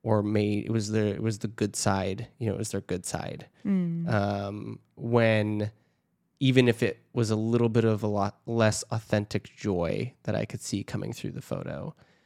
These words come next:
Speaker 1: Um, so I've definitely taken liberties to try to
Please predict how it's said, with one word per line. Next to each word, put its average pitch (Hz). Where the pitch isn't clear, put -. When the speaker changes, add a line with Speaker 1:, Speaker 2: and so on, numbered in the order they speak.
Speaker 1:
Um, 104
so -
I've 110
definitely 104
taken 98
liberties 95
to 107
try 101
to 101